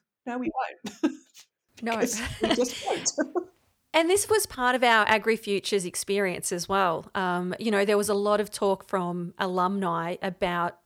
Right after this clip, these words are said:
Speaker 2: making sure you charge your worth. I
Speaker 1: Mm-hmm.
Speaker 2: mean, we even had, you know, Cara Peaks, you know, stand up there that night and, and
Speaker 1: Oh,
Speaker 2: sort of
Speaker 1: yeah.
Speaker 2: mention that as well. So I, I think that's what I love about the alumni. Everyone has your back and they're all looking out for you. I, now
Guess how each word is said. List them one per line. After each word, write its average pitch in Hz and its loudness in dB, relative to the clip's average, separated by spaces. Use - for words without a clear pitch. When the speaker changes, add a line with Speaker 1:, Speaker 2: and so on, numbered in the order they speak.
Speaker 2:
making 180 -6
sure 175 -6
you 170 -8
charge 170 -6
your 170 -6
worth. 170 -6
I 220 -6
Speaker 1:
Mm-hmm. 214 2
Speaker 2:
mean, 208 4
we 202 4
even 196 2
had, 185 0
you 208 -6
know, 185 -2
Cara 180 -2
Peaks, 185 -4
you - -10
know, 175 -6
stand 190 -2
up 185 0
there 175 0
that 175 -4
night 180 -4
and, 180 -8
and 190 -6
Speaker 1:
Oh, 175 -2
Speaker 2:
sort 180 -2
of 170 0
Speaker 1:
yeah. 190 -4
Speaker 2:
mention 180 -6
that 170 -4
as 175 -4
well. 170 -2
So 185 0
I, 214 0
I 214 -2
think 240 -4
that's 294 4
what 277 0
I 220 6
love 175 -2
about 180 0
the 190 -4
alumni. 185 -2
Everyone 226 4
has 196 -2
your 185 0
back 175 0
and 196 -2
they're 196 2
all 220 4
looking 208 -2
out 175 -2
for 196 -4
you. 170 -4
I, 247 -6
now 339 0